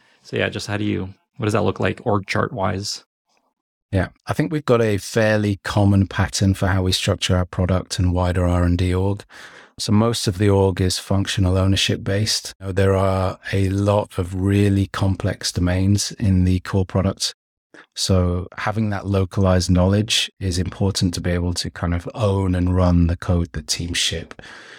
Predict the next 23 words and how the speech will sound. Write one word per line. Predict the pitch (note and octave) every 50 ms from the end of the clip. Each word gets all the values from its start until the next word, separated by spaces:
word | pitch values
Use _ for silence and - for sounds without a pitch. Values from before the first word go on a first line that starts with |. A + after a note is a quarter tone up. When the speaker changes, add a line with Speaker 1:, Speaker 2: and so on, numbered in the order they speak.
| - - _ _ _ _ _ _ _ _ -
Speaker 2:
The | G#2+ G2
growth | - - C3+ D3+ E3 D3+ -
teams, | - - C3+ B2 A#2+ A2+
on | G#2 G#2 G#2+
the | G#2
other | G2 F2+ G2 G2
hand, | G2 F#2+ F#2+ G2 F#2+ F2+
are | F#2 F#2
structured | F2+ - - G#2 F#2+ - - F#2+ E2+
by | F#2 F2 F2
outcomes. | E2+ E2+ E2 - - - E2 E2 F2 E2+ -
We | F2 F2
talked | E2+ - F#2 E2+ E2
about | F2 F2 E2 E2 E2
that | E2+ D#2+ F2
already, | F2+ E2+ E2+ E2+ F2 F2 F2 F2 F#2 F#2+ - -
owning | G2 F#2 F2 F2 F2+ F2 F2 E2 - - _ _ _ -
areas | - E2+ E2 E2+ E2 E2 D#2+ -
like | E2 E2 E2 -
acquisition, | G#2 - - - D#2+ D#2+ E2 - - - F2 D#2+ D#2+ D#2
activation, | D#2+ D2 - - E2+ E2 D#2+ - - - D#2+
engagement, | D#2+ D#2+ D#2+ D#2+ D#2+ E2 - - E2+ E2+ E2 E2+
monetization. | E2+ E2+ E2+ E2+ - - D#2+ E2 F#2+ - E2+ - - - - D#2+ -